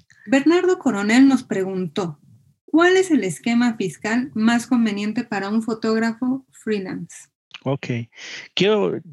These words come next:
Speaker 2: ligar esta pregunta a lo que tú comentaste hace, hace un momento, en el sentido de que, oye, eh,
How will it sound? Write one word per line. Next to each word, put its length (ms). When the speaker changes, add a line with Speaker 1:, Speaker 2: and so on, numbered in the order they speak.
Speaker 2:
ligar 220
esta 160
pregunta 360
a 20
lo 80
que 160
tú 120
comentaste 320
hace, 380
hace 160
un 60
momento, 460
en 100
el 80
sentido 320
de 120
que, 160
oye, 340
eh, 420